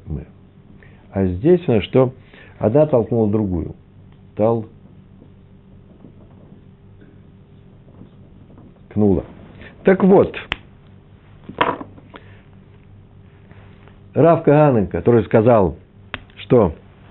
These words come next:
нам Рав Каганен сказал в самом начале – что Мишна занимается случаем поскользнулась на своей моче, говорит, на этом случае здесь это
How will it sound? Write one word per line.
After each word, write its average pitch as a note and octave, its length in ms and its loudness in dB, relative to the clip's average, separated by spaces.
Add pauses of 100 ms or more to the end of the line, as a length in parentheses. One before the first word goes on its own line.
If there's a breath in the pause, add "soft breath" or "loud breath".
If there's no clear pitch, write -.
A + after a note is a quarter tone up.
(200)
нам F2+ 260 2
Рав F2+ 180 2
Каганен F2 320 0
сказал D2 320 -6 (460 loud breath)
в - 40 -12
самом G#2 180 4
начале – G2+ 480 2 (500 loud breath)
что - 140 -4
Мишна G#2 440 2
занимается F#2+ 640 0
случаем E2+ 500 -2 (800 loud breath)
поскользнулась G2 640 0
на F2+ 80 -4
своей F2 180 -2
моче, E2+ 480 -6 (480)
говорит, F#2 320 -2
на F2+ 60 -6
этом D#2+ 260 -6
случае B2 380 -4 (200)
здесь G2 360 0 (340)
это - 220 -8